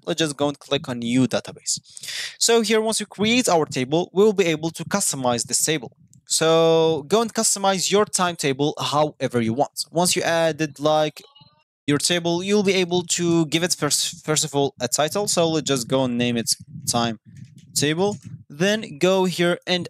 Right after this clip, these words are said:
add whatever you want on it. Of course, you can go and add as many columns as you want, by clicking on this plus button. You can even use, like, some A I tools that will help you. You can give it,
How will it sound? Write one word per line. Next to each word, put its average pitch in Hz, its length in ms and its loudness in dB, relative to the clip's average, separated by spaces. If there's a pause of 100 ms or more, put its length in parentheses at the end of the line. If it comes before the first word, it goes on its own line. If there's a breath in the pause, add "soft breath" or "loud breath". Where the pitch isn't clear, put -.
(120)
add 156 260 0
whatever 143 720 -2
you 131 160 0
want 123 280 -2
on 143 200 2
it. - 200 -6
Of - 120 -16
course, 165 280 0
you 151 220 -4
can 147 200 -2
go 135 300 2
and 131 160 -8
add 135 280 0
as 139 180 -2
many 185 180 -2
columns 143 380 0
as 113 140 -4
you 110 80 -6
want, 165 340 0 (320 loud breath)
by 139 120 0
clicking 135 320 -2
on 117 100 -2
this 104 120 -2
plus 156 260 0
button. 156 320 -2
You 151 80 -4
can 156 120 -2
even 160 220 -2
use, 151 240 2
like, 143 220 0
some 143 300 -4
A 175 140 0
I 151 340 2
tools 170 400 0
that 165 200 0
will 160 160 -2
help 139 260 0
you. 214 280 -4
You 156 80 -8
can 147 180 -4
give 123 180 0
it, 120 140 -6